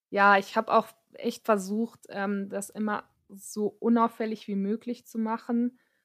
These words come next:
Und ich habe aber auch niemals an irgendwelchen Stellen gestanden, wo irgendwo 'n Verbotsschild war. Und ich habe auch, äh, nie irgendwo in der Nähe von 'nem Haus gestanden, weil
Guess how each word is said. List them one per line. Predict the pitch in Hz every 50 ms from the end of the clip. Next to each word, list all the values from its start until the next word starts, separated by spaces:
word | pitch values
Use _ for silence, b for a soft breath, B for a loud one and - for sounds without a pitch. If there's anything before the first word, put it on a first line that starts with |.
| b _
Und | - 208 208
ich | 202 202 -
habe | 233 220 220
aber | 202 208 196
auch | 196 196 -
niemals | 214 220 233 240 240 233 233 233 233
an | 240 226 202
irgendwelchen | 208 220 220 214 202 208 202 - 208 196
Stellen | - - - - 202 208 208 208 208 202 208 - -
gestanden, | - 202 - - - - 190 190 196 190 190 185
wo | 190 190 185
irgendwo | 190 185 185 185
'n | 180 180 -
Verbotsschild | - - 170 165 180 202 240 247 - - - 233 220 202
war. | 208 214 214 214 b b b b b b b _
Und | 196
ich | 202 - -
habe | 208 208 -
auch, | 208 196 - - _ _ _ _ _ _ _ _
äh, | - 190 185
nie | 196 196 214 226 240 240
irgendwo | - 208 214 220 220 202 208
in | 202 202
der | 196 196
Nähe | 202 208 214 202
von | - - 190 180
'nem | 170 160 180
Haus | 214 220 226 - -
gestanden, | - - - - - 196 185 190 190 - 190 190 190 196 196 _ _ _ _ _ _ _ _
weil | 175 175 185 185 190 190 190 -